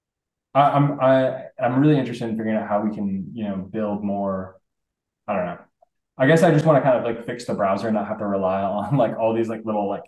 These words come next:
you just have to know the history of how the browser was built to, like, make sure things run really, really quickly. At the same time, like, it's, it's interesting just seeing where all these different tools help with that. And then sometimes I'm still struggling with, like,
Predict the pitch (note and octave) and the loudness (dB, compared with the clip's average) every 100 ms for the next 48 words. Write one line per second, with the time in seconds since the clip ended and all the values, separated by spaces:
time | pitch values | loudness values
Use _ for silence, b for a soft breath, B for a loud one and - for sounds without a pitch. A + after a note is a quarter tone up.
0 | - C3 C3 C3 A#2+ G#2+ G2+ G2+ A2+ G#2+ | -8 -6 -4 -4 -2 0 0 0 -2 -6
1 | - - A2+ G#2+ G2+ F#2 F2+ F#2+ G#2+ A2 | -10 -8 -8 -4 -4 -4 -6 -4 -4 -4
2 | A2+ A2+ G#2+ G2+ G2+ G2 - G#2 - G2 | -4 -4 -6 -10 -8 -10 -10 -12 -8 -8
3 | F#2 F#2+ G2 F#2+ F#2 F#2 F#2 - G#2 C3 | -8 -8 -6 -6 -8 -10 -10 -12 -6 -2
4 | D3+ D3 - _ _ - A#2+ B2+ A#2+ A2 | -2 -2 -12 _ _ -4 -4 -2 -2 -2
5 | G#2+ G2+ G2+ G2 - A2 A2+ - A#2+ D3 | -2 -2 -2 -4 -10 -12 -12 -10 -4 0
6 | C3+ C3 B2 A2 G#2+ - G#2+ G2+ G2 G2 | 0 0 -2 -4 -4 -6 -6 -2 -2 -2
7 | G2+ G2+ G2 - G2 G#2 F#2+ - - A#2 | -2 -4 -6 -10 -12 -12 -14 -12 -4 -2
8 | G#2 - - G#2 - - _ _ _ - | -2 -4 -8 -6 -6 -10 _ _ _ -10
9 | G2+ G#2 G2 F#2 - G#2 G2+ F#2+ - A2 | -8 -6 -6 -6 -8 -4 -4 -4 -6 -4
10 | G#2 G2 F#2+ F#2+ G#2 F#2+ - F2+ F2+ F2+ | -2 -2 -4 -8 -10 -8 -8 -8 -8 -12
11 | E2+ - - - | -12 -12 -12 -12